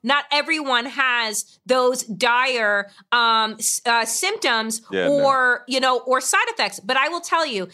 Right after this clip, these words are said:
Speaker 1: that I know several people now who have contracted the coronavirus. All of them have completely different, uh,
Speaker 2: Yeah.
Speaker 1: uh, after effects.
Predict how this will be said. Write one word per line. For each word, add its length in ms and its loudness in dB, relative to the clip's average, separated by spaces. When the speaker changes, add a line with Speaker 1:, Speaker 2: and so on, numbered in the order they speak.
Speaker 1:
that 160 2
I 140 0
know 300 0
several 540 -2
people 400 -4
now 460 -2
who 220 -2
have 200 0
contracted 500 -2
the 80 -2
coronavirus. 840 -2
All 280 2
of 140 -6
them 340 0
have 260 -2
completely 1120 -4
different, 640 -2
uh, 580 4
Speaker 2:
Yeah. 140 0
Speaker 1:
uh, 260 2
after 380 2
effects. 540 -6